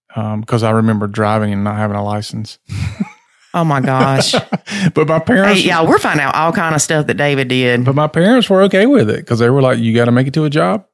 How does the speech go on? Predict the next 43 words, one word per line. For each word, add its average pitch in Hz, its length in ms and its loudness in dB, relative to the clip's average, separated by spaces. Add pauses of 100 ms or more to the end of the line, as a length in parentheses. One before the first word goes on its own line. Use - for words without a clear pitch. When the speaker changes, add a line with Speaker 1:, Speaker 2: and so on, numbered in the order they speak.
(200)
Speaker 1:
and 113 280 0
we 120 140 0
can't 147 240 -2
take 185 200 0
you." 156 180 -4 (240)
And 113 120 -2
so 110 120 -2
they 113 100 2
bought 113 260 0
me 123 340 2
a 117 200 -6 (240)
piece 135 200 -8
of 123 60 -10
junk 143 220 -2
car 190 380 -2 (340)
and 110 220 -4
they 110 100 -2
said, 117 280 -6
"Don't 123 120 0
get 185 140 -2
caught." 247 340 -6
<laughs> - 380 0 (760)
Speaker 2:
Your 220 460 2
mama 214 600 0
and 170 160 0
your 190 220 0
daddy, 151 720 -4 (340)
especially 349 380 -2
your 214 100 -2
mama. 151 480 -4
I 233 80 -6
can 285 100 -6
see 269 160 -4
your 214 100 -2
daddy 156 240 -4
being 120 200 -4
okay 113 200 -8
with 110 100 -12
that, 110 140 -10
but 143 100 -10
your 170 140 -8
mama? 208 560 -10 (160)
Speaker 1:
Yeah. 170 200 0